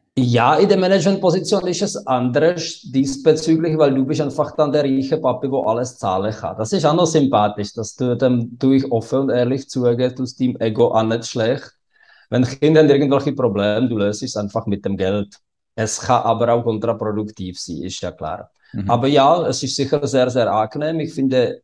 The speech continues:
Speaker 1: viel Geld haben ist eine sehr positive Sache, weil du kannst sehr vielen Leuten damit helfen. Du kannst, äh, Flüchtlinge unterstützen, du ha-, wir hab,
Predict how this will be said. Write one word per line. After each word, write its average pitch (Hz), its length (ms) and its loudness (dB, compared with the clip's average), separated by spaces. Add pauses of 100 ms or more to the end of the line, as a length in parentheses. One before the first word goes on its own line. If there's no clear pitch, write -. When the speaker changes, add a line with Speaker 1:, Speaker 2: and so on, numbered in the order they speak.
(140)
Speaker 1:
viel 151 320 -2
Geld 143 380 2
haben 139 420 0
ist 113 160 -12
eine 107 100 -4
sehr 107 280 0
positive 143 580 -6
Sache, 160 320 -2
weil 117 120 -2
du 113 100 -8
kannst 110 220 -10
sehr 107 160 -4
vielen 107 320 -6
Leuten 107 260 -6
damit 101 260 -4
helfen. 151 640 -4 (760)
Du 113 160 0
kannst, 110 640 -2
äh, 98 420 -2
Flüchtlinge 160 560 2
unterstützen, 131 840 0
du 113 180 -4
ha-, 104 240 -2
wir 104 180 -2
hab, 104 220 -6